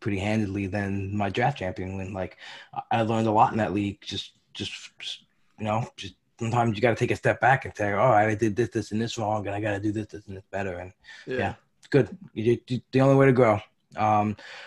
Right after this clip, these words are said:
Speaker 1: my last pick here, this is, um, I don't know, there's no analysis behind this besides,
Speaker 2: <laughs>
Speaker 1: like, it's just, just a straight up Wander Franco, like, you know, why are you picking him?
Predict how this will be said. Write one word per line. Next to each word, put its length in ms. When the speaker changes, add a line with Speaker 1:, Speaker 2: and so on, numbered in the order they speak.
Speaker 1:
my 180
last 420
pick 260
here, 420
this 280
is, 480
um, 680
I 60
don't 80
know, 140
there's 200
no 240
analysis 440
behind 380
this 300
besides, 680
Speaker 2:
<laughs> 80
Speaker 1:
like, 240
it's 220
just, 160
just 140
a 80
straight 320
up 120
Wander 360
Franco, 580
like, 400
you 40
know, 160
why 280
are 60
you 100
picking 320
him? 320